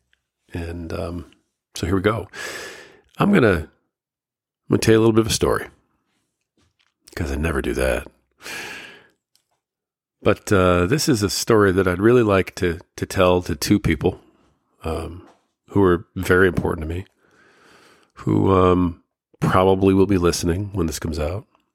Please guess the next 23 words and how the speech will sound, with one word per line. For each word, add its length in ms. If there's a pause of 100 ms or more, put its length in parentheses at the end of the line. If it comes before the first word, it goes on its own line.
(720)
but 320
who 120
I 100
can't 260
talk 200
to 120
in 60
person 340
right 160
now, 160
unfortunately. 540 (2000)
And, 360
uh, 240
I 80
really 220
hope 140
that 120
they 80
get 160
something 260
out 140
of 80
this. 340